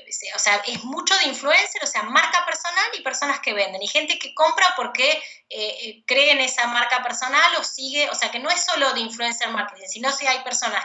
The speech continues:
que han cultivado una marca personal tal que les ha permitido tener un negocio sustentable en torno a su marca personal y comercializar productos, y donde muestran productos en vivo,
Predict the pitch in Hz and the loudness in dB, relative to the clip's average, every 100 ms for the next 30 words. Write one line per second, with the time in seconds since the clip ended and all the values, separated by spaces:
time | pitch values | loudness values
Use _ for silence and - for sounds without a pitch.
0 | - 196 196 - - - 208 214 247 240 | -2 -2 -2 -6 -16 -16 -14 -2 2 2
1 | 226 233 285 302 302 294 302 311 - 427 | 2 4 4 4 0 -2 0 0 0 -4
2 | 440 359 285 262 - 277 285 285 285 285 | -4 0 0 -2 -4 -4 -2 -2 -4 -6
3 | 330 359 269 262 262 233 254 277 294 254 | -2 0 2 2 4 2 2 2 -2 -6
4 | - 240 262 302 320 294 247 247 247 233 | -8 0 4 4 4 0 0 0 0 -2
5 | 214 208 226 202 196 - 190 208 254 339 | -4 -2 -2 -2 -4 -6 -8 2 2 2
6 | - - - 233 233 220 208 - 214 208 | -4 -16 -16 -4 0 2 0 -4 -8 -4
7 | 240 240 269 302 320 - 359 277 233 233 | -4 0 0 0 -4 -4 -4 0 0 2
8 | 220 302 311 349 311 269 269 294 - 214 | 0 0 2 2 2 -2 -4 -6 -8 -10
9 | 220 233 - 302 | 2 4 4 2